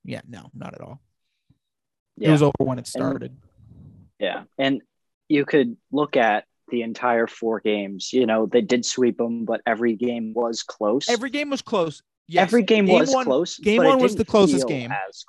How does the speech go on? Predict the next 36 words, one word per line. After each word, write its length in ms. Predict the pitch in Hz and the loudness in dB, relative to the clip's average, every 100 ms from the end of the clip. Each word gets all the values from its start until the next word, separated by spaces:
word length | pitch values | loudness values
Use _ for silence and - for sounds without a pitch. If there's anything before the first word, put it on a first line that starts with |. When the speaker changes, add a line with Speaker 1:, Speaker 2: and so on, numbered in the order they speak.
| - | 0
Speaker 1:
Game 280 | 175 190 226 | 2 4 4
Speaker 2:
close. 40 | |
Speaker 1:
one 120 | 233 | 4
was 100 | 240 | 2
the 80 | 220 | 0
closest 400 | - 208 208 196 | 2 4 4 2
Speaker 2:
Game, 160 | 180 165 | 0 0
Speaker 1:
game 240 | 165 170 - - | -2 -4 -10 -4
Speaker 2:
yeah. 180 | - 165 - _ | -2 -2 -4 _
Speaker 1:
because 200 | 151 135 | -4 0
Speaker 2:
Game 280 | 143 180 208 | 2 2 0
two 540 | - 147 156 226 247 - _ - | -2 2 4 2 -2 -10 _ -2
Speaker 1:
game 140 | 220 | -2
two, 120 | - | 0
Speaker 2:
down 200 | 262 262 | 4 4
the 60 | 196 | 4
Speaker 1:
they 80 | 180 | 2
Speaker 2:
stretch 420 | 127 160 - - _ _ _ - | 2 -2 -4 -16 _ _ _ 0
felt 180 | 165 151 | 0 2
like 220 | 147 120 | -2 -2
it 80 | 143 | -2
was 200 | 135 117 | -2 -6
a 40 | |
blowout. 380 | 101 107 117 156 | -8 -4 2 4
Speaker 1:
once 220 | 202 226 | 4 2
they, 140 | 240 175 | -2 0
they 120 | 190 | 2
were 80 | 208 | 2
down 160 | 240 | 0
seventeen, 640 | - 220 196 190 185 190 196 | 0 0 0 -2 -6 -6 -4
but 160 | 175 | -4
then 140 | 165 160 | -4 -4
they 80 | |
outscored 420 | 151 151 - 160 151 | -4 -6 -4 0 0
'em, 100 | 147 | 0
like, 180 | 139 | -6